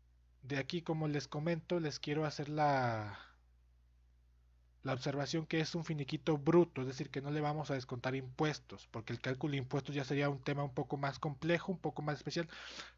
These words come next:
porque a mí lo que me interesa es nada más explicarles de dónde sacar, digamos, los resultados principales, ¿sale?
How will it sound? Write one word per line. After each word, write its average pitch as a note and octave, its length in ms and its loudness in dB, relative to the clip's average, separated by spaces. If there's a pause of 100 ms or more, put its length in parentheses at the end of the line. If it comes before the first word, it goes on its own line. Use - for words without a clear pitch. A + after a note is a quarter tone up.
(360)
porque E3 240 6
a - 20 8
mí E3 140 6
lo F3+ 140 10
que F3 100 2
me E3 100 4
interesa D#3+ 380 6
es D#3 80 4
nada D#3+ 140 6
más D#3+ 160 4
explicarles D#3 500 2
de C#3+ 100 4
dónde D3 220 4
sacar, C#3 340 0
digamos, C#3 600 2 (580)
los C#3+ 180 8
resultados E3+ 840 8 (100)
principales, B2+ 720 2
¿sale? D3+ 280 -2